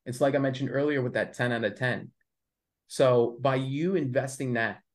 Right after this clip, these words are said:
that type of capital, right, that puts you all in the game. And that's why my clients are able to succeed and get those six packs. So let me ask you a question. If this thousand dollars, right, a small investment of thousand dollars,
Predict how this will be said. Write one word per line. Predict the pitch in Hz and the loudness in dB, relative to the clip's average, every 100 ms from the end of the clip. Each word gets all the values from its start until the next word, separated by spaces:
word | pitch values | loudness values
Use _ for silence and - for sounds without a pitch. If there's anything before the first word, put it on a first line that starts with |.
| _ | _
that | 117 113 - - | -2 0 -2 -4
type | 127 113 | -4 -2
of | - | -6
capital, | - 113 - 175 233 240 _ _ - | -8 -10 -6 -4 -4 -6 _ _ -4
right, | 120 147 175 _ _ _ _ _ _ _ 120 | -2 -2 -6 _ _ _ _ _ _ _ -2
that | 131 147 - | 0 0 0
puts | 165 151 | -2 0
you | 139 | -4
all | 120 135 | -2 0
in | 127 | 0
the | |
game. | 113 120 107 95 - _ _ - | 0 -2 -4 -8 -14 _ _ -6
And | 117 | -2
that's | 135 131 | -2 0
why | 139 | 0
my | 135 | 0
clients | 131 131 123 127 | -2 -2 0 -2
are | |
able | 123 131 131 | -2 -2 -2
to | |
succeed | - 113 - 113 | -4 -10 -6 -6
and | 110 | -4
get | 101 117 | -2 -2
those | 113 - | -2 -4
six | 113 | -8
packs. | - 98 95 | -4 -6 -4
So | 127 | -4
let | 185 | -2
me | 220 | -2
ask | 202 | -4
you | 190 | -4
a | |
question. | 202 190 113 - | -2 -2 -4 -8
If | 127 | -2
this | 170 175 | -2 -2
thousand | 156 139 143 123 | -2 0 0 -2
dollars, | 113 113 104 107 | 0 0 -2 -4
right, | 95 | -6
a | |
small | 127 - 127 135 | -6 -4 2 4
investment | 143 127 127 120 | 4 2 0 -4
of | 113 | 0
thousand | 110 107 | 0 -2
dollars, | 104 107 98 107 127 | -4 -2 -2 -4 -10